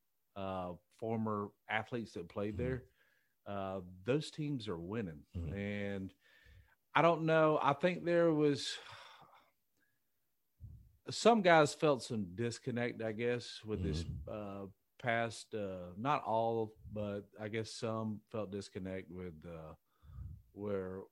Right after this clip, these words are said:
Speaker 1: where we were with Coach Muschamp, uh, which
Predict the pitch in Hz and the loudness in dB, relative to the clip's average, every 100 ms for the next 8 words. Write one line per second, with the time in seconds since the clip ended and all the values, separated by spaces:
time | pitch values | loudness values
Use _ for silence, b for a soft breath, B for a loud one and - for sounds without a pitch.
0 | _ 101 110 107 104 98 101 95 85 107 | _ -2 0 2 0 0 -2 -2 -6 -10
1 | 92 - 95 - 101 98 98 - 90 92 | -8 -6 -6 -4 -4 -4 -6 -12 -10 -6
2 | 92 87 82 _ 113 107 - | -6 -6 -10 _ -2 -2 -2